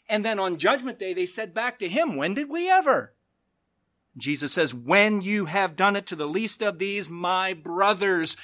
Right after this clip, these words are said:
you did it to me." When we meet the needs of gospel partners, we turn our earthly wealth into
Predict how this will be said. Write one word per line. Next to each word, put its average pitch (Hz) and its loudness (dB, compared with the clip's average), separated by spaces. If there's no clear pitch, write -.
you 226 4
did 180 2
it 151 -4
to 139 -14
me." 113 -14
When 180 -2
we 214 4
meet 240 4
the 202 2
needs 202 2
of 151 -2
gospel 202 8
partners, 202 4
we 233 4
turn 269 -2
our 208 0
earthly 247 -4
wealth 180 0
into 269 6